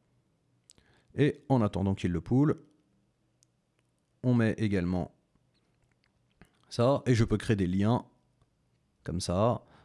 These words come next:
en disant que toi, E T H zéro est branché sur E T H zéro ici, et que toi, E T H un est branché sur le T H zéro à lui.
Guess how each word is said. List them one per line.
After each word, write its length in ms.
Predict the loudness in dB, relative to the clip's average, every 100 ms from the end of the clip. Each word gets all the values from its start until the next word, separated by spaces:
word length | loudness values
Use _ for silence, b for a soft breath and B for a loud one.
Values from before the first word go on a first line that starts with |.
| b
en 100 | -2
disant 280 | 0 2 0
que 160 | 0 -4
toi, 560 | -2 0 2 2 0 -2
E 60 |
T 120 | -2
H 140 | -2 -2
zéro 440 | 0 0 2 2
est 20 |
branché 320 | 0 -4 -4 -6
sur 220 | -6 -6
E 40 | -6
T 120 | -6
H 120 | -6
zéro 200 | -6 -8
ici, 520 | -10 -4 0 0 0 -4 B B _
et 40 |
que 120 | -12 -6
toi, 400 | -2 0 0 -2
E 60 | -4
T 140 | -4
H 180 | -4 -4
un 300 | 0 0 2
est 60 | 0
branché 320 | -2 -4 -4
sur 200 | -2 -2
le 80 | -2
T 100 | -2
H 80 | -2
zéro 400 | -2 0 0 0
à 80 | -2
lui. 200 | -4